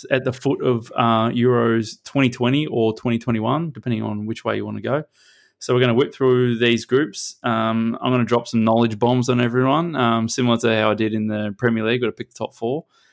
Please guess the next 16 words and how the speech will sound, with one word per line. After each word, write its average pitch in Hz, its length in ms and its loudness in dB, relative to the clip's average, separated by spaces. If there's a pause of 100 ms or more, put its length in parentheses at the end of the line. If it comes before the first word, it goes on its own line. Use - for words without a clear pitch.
(220)
um, 113 400 -4
about 117 220 0
who's 127 160 2
gonna 143 180 2
go 135 200 2
through. 156 360 0 (520)
Um, 127 400 2
so 131 240 4 (260)
big 139 160 0
show. 156 340 2
So 139 380 0
Jobber, 147 300 0
let's 131 220 -4
go. 160 220 0 (120)
Weekly 143 240 -6
happenings. 139 380 -8